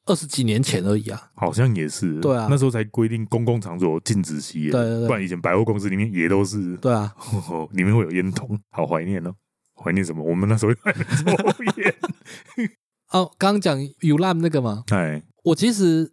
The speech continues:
Speaker 1: 小时候那时候跟阿公阿嬷去到哪些地方，我都已经没印象了。
Speaker 2: 嗯。
Speaker 1: 但是我最有印象就是那个去天安公园的那个场所。
Speaker 2: <laughs> 那个不会，你们柳靠也会有吗？
Speaker 1: 我们那边还好欸。
Speaker 2: 你们那边还好？
Speaker 1: 对，我们那边不常遇到那种。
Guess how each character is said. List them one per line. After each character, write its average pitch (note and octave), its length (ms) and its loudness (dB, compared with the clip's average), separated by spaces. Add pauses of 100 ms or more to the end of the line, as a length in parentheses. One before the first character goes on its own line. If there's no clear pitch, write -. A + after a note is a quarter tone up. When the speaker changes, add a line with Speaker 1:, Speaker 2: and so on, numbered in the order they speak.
(160)
Speaker 1:
小 D3 200 2
时 D#3+ 80 4
候 G3 40 4
那 A3 120 4
时 F#3+ 80 4
候 F#3+ 100 6
跟 F3+ 280 2
阿 D#3+ 100 -2
公 D#3+ 200 2
阿 D3 80 2
嬷 D#3 200 4
去 E3+ 160 0
到 E3+ 100 4
哪 B2+ 180 0
些 D3 120 2
地 E3+ 120 0
方， D3 140 2
我 A2+ 100 0
都 A#2+ 100 4
已 A#2 40 0
经 A#2+ 100 -2
没 G#2+ 160 0
印 A2+ 160 2
象 G#2 240 -2
了。 G2+ 120 -14 (180)
Speaker 2:
嗯。 D#2 240 2 (280)
Speaker 1:
但 G3+ 140 2
是 G#3+ 100 2
我 C#3 200 2
最 G3 160 2
有 D3+ 100 4
印 E3+ 100 2
象 D#3 160 0
就 D3 80 -2
是 C#3+ 300 0 (140)
那 E3 100 0
个 D3 160 2
去 E3+ 220 0
天 B2 180 0
安 B2 100 -6
公 C3 220 2
园 A#2+ 80 4
的 B2 160 4
那 B2+ 240 2
个 D3 80 4
场 C3+ 320 0
所。 C3 240 0 (120)
Speaker 2:
<laughs> - 120 -18
那 F3+ 140 2
个 D#3+ 100 2
不 A#2+ 180 2
会， D3 120 4
你 A2 80 0
们 F2+ 160 -2
柳 E2+ 120 4
靠 G2 220 2
也 D#2+ 80 0
会 F2+ 160 0
有 D2 160 -4
吗？ - 240 -12 (160)
Speaker 1:
我 D3 80 2
们 D#3 80 2
那 A#3+ 80 4
边 A#3 140 2
还 D3 240 2
好 B2+ 260 0
欸。 G2 100 -2
Speaker 2:
你 F2 80 -2
们 G#2+ 120 4
那 G#2+ 80 2
边 F#2 40 -4
还 E2 160 -8
好？ E2+ 140 -12
Speaker 1:
对， F3+ 100 4
我 D#3+ 80 6
们 D3 80 0
那 G3 60 2
边 F#3+ 200 0
不 - 140 -4
常 C#3+ 440 -4
遇 F#3+ 120 -2
到 E3 140 2
那 D#3 140 4
种。 F#2 240 -10